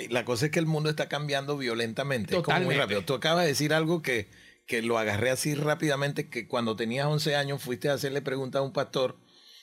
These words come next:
Speaker 1: pero en ese momento no tenías la posibilidad de googlear algo.
Speaker 2: Correcto.
Speaker 1: ¿Cuántos años tienes ahorita?
Speaker 2: Veintiséis.
Speaker 1: Bueno, eso quiere decir que el mundo ha cambiado en quince años tan violentamente que hoy cualquier cosa... Tenemos la internet, que es una herramienta increíble, a veces tan difícil de definir,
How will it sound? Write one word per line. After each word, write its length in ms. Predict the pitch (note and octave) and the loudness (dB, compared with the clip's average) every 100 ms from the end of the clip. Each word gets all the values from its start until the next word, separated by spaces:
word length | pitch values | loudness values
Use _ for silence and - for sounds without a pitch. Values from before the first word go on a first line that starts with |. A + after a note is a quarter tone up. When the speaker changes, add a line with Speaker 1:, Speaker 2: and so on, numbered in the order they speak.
| - _ | -20 _
Speaker 1:
pero 260 | C#3 B2+ A#2+ | 2 2 2
en 60 | |
ese 180 | A#2 A#2 | 2 2
momento 340 | D3+ C3 C#3 D3+ | 2 2 2 2
no 140 | D3 | 2
tenías 280 | D3+ C#3+ D3 | 0 2 2
la 100 | C#3+ | 2
posibilidad 540 | A#2+ A2 A2+ A2 A#2 | 0 -2 -2 0 2
de 80 | C#3+ | 0
googlear 500 | B2 G#2+ A2 C3 B2+ | -2 -2 0 2 2
algo. 300 | C3 A#2+ G2+ | 0 0 -4
Speaker 2:
Correcto. 400 | B2 C3 A#2+ - - | -4 -2 -4 -8 -6
Speaker 1:
¿Cuántos 280 | B2+ D3 D3 | -4 0 0
años 140 | D#3 | 2
tienes 200 | D3+ D3+ | 2 2
ahorita? 340 | C#3+ C3+ G#2+ A2+ | 0 -2 -6 -6
Speaker 2:
Veintiséis. 680 | D3 C#3+ C3 C#3 A#2 - - | -8 -8 -4 -4 -4 -10 -6
Speaker 1:
Bueno, 300 | A#2+ A#2+ A#2 | -2 0 0
eso 160 | A2+ C#3+ | 0 0
quiere 160 | D#3+ | 0
decir 240 | D3 D3+ - | 2 0 0
que 80 | |
el 80 | B2+ | -2
mundo 260 | B2+ C#3+ D#3 | 0 0 0
ha 60 | |
cambiado 400 | D#3 D3+ D3+ C#3 | 0 0 0 0
en 100 | B2+ | 0
quince 360 | A#2 C#3 C3+ D3 | -2 -2 0 0
años 260 | C#3 A2+ - | 0 -4 -2
tan 280 | C3 B2 | -2 0
violentamente 1080 | A#2+ B2 A#2+ C3+ D#3 D#3 E3 E3+ D3+ A#2+ A#2 | 0 2 2 2 2 2 2 2 0 -2 -4
que 160 | B2 A#2+ | 0 2
hoy 160 | C#3+ | 2
cualquier 500 | C#3+ - A#2 G2 C#3 | 0 -2 -2 0 -2
cosa... 400 | C3+ E3 D3+ A#2 - - - - _ _ A3 - | 2 0 2 -4 -6 -20 -20 -20 _ _ -10 -2
Tenemos 320 | C3 E3 G#3+ | 0 2 4
la 80 | G3+ | 2
internet, 380 | D3+ D3 F3 | 2 2 2
que 80 | - | 0
es 60 | C3+ | 0
una 140 | E3+ | 2
herramienta 540 | E3 C3+ D3 D#3 D#3+ - | 2 2 0 0 -2 -4
increíble, 720 | C3 B2 A#2 B2+ C#3+ G2+ G#2 - | -4 -4 0 0 0 -2 -4 -2
a 100 | A#2 | -2
veces 400 | B2+ D#3+ D3+ D3+ | 0 0 0 0
tan 160 | A#2+ | -2
difícil 400 | G#2+ G#2 A#2 D3 | -2 -6 -4 0
de 60 | B2 | 2
definir, 560 | A2 G#2+ A#2 C3 - | 0 0 -2 -2 -4